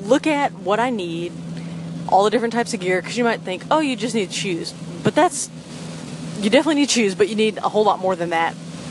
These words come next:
Uh, so for the Ironman, you know, I try to look at, you know, maybe nine months out, okay, here's what I'm gonna need, and try to budget it out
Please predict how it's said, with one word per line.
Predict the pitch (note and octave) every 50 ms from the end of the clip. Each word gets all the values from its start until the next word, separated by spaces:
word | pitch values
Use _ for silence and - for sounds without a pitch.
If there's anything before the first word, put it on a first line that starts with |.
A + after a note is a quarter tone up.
| - - - - - - - - - - - -
Uh, | G#3+ G3+ F3+ F3 E3+ D#3+ D#3 - - - - - E3 E3 - - - - - - - - - -
so | - - C#4 B3+ B3+ B3 A#3 A#3 A3 - - - - - - - - -
for | -
the | - A3
Ironman, | - D#4 E4+ E4+ D#4+ C4+ A#3 A3 A3 G#3+ - -
you | F3 G3+
know, | G3 F#3
I | F3
try | E3+ E3 E3+ A#3
to | A#3 A#3
look | G#3+ G3+ F#3 D#3+
at, | F#3+ F3 E3+ E3+ E3+ - - - - - - - - - - - - -
you | G3+ G3+
know, | F#3
maybe | F3+ F#3+ G3+ G3 G3+ F#3+ F#3+ F#3 F3+ F3+ F3 F3 F#3 F3+
nine | F#3 F#3+ F#3+ F3+ G#3 G#3+ A3
months | G#3 G3+ G3 F#3+ -
out, | G3 E3 D#3+ E3+
okay, | - D#3+ D#3 F#3+ F3+ F#3
here's | D#3+ F#3 G#3 G#3+ G#3+ F#3
what | G3+ F#3+
I'm | F#3+ F#3
gonna | F3+ F#3+ F#3+ F#3+
need, | F#3 F3 F3 F3 F3 E3+
and | - F#3+ F3+
try | - G3+ F3+
to | E3+
budget | E3 - G3 G3+ - A3 G#3+
it | F#3+ G3 E3+
out | F3 E3+ E3+ E3+ E3+